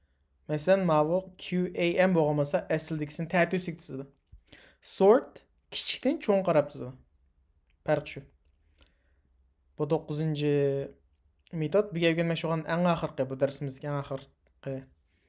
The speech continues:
metod slice.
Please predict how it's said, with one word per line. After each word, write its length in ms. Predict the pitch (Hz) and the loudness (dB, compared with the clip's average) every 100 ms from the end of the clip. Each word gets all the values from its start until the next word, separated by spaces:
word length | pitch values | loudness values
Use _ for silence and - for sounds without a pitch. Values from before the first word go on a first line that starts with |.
| _ _ _ _ _ _ - | _ _ _ _ _ _ -6
metod 440 | 151 143 180 185 - _ _ _ _ _ - - | -4 4 4 2 -8 _ _ _ _ _ -6 -2
slice. 640 | 165 147 123 123 - - | 2 2 2 -2 -12 -14